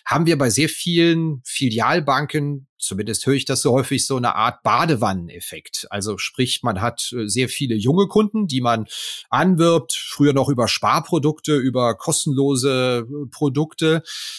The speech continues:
Und man hat relativ viele alte Kunden, die die Nähe schätzen zu Filialen et cetera. Aber es gibt halt in der Mitte dieser Badewanne, wo es <laughs> relativ tief ist, mit den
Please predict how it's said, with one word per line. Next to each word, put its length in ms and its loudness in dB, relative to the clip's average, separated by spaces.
Und 140 2
man 180 2
hat 400 -2
relativ 440 0
viele 240 2
alte 340 2
Kunden, 420 2
die 120 -2
die 120 0
Nähe 300 4
schätzen 400 0
zu 160 -2
Filialen 520 0
et 120 -2
cetera. 460 0
Aber 380 2
es 140 -2
gibt 160 0
halt 180 2
in 80 0
der 120 2
Mitte 460 2
dieser 220 2
Badewanne, 640 2
wo 120 4
es 140 0
<laughs> 160 2
relativ 380 -4
tief 320 -4
ist, 300 2
mit 160 0
den 240 2